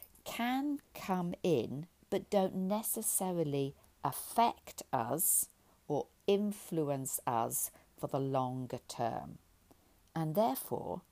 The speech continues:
we maintain the control that keeps us on track, in charge, and feeling positive about where it is that we're going.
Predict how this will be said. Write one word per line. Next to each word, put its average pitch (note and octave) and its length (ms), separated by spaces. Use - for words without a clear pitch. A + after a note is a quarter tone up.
we G3 140
maintain G3+ 880
the A3 80
control D#3 1000
that - 300
keeps - 500
us A#2 440
on D#3+ 320
track, - 540
in D#3+ 340
charge, G#2+ 720
and F3+ 240
feeling G#3 580
positive G#3+ 920
about - 320
where C3 240
it C3 120
is A#2+ 180
that - 160
we're B2+ 120
going. A2+ 380